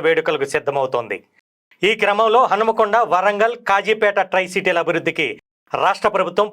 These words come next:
పలు కీలక నిర్ణయాలు తీసుకుంది. వరంగల్ మహానగరం అభివృద్ధికి గతంలో ఎన్నడూ లేని విధంగా నాలుగు వేల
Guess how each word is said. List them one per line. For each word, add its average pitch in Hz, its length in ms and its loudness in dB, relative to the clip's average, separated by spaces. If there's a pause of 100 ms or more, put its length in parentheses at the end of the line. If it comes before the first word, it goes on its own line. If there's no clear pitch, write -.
పలు 180 140 0 (100)
కీలక 202 340 2
నిర్ణయాలు 165 420 -2
తీసుకుంది. 127 400 -4 (560)
వరంగల్ 208 500 0
మహానగరం 190 540 2
అభివృద్ధికి 170 400 -2 (100)
గతంలో 185 440 2
ఎన్నడూ 180 280 0
లేని 156 200 0
విధంగా 147 340 0 (400)
నాలుగు 190 400 0
వేల 208 160 4